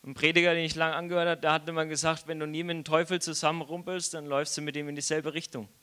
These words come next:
Wenn du keinen Widerstand bekommst, dann, ja,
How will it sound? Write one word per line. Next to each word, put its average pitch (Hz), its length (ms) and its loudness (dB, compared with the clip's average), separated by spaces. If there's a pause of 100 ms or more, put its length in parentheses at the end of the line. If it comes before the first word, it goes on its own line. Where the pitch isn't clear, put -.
(2250)
Wenn 151 160 0
du 170 100 2
keinen 160 280 2
Widerstand 175 560 2
bekommst, 180 460 -2
dann, 165 260 -2 (3750)
ja, 143 260 0